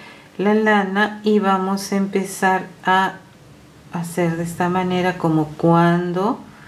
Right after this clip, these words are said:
recuerdan, eh, fruncimos los gorritos. De esa misma forma vamos así pasando la aguja y simultáneamente vamos ajustando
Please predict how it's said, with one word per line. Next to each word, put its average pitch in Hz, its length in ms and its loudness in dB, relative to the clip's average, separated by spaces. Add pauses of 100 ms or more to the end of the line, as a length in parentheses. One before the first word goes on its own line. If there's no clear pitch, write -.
(640)
recuerdan, 175 600 2 (260)
eh, 160 260 4
fruncimos 170 680 4
los 160 180 2
gorritos. 208 960 0
De 185 280 0
esa 185 320 0
misma 185 500 -2
forma 202 720 2 (560)
vamos 175 560 2
así 175 500 0
pasando 175 640 0
la 190 200 0
aguja 220 640 2 (500)
y 170 60 -2
simultáneamente 180 1500 2
vamos 165 600 0
ajustando 165 1000 -2